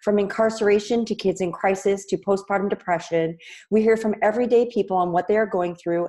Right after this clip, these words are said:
and how they get through it. We're also going to hear from experts on the latest strategies, supports, treatment, and brain science for o-, overcoming adverse life experiences.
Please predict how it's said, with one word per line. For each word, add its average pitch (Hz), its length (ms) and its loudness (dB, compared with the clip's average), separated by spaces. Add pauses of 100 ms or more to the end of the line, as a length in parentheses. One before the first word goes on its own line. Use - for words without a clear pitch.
and 175 100 -4 (120)
how 160 120 -4
they 160 120 0
get 165 240 0
through 196 160 0
it. 131 160 0 (480)
We're 208 160 4
also - 360 2
going 208 220 2
to - 60 -10
hear 196 320 2
from 190 240 -4
experts 214 500 -2
on 180 100 -4
the 175 60 -4
latest 175 340 -2
strategies, 196 800 -2
supports, - 680 -8
treatment, 220 500 -8 (320)
and 202 160 0
brain 226 240 0
science 160 420 -8
for - 160 -6
o-, 196 320 0
overcoming 214 720 -2
adverse 175 400 -4
life 170 180 -2
experiences. 165 840 -8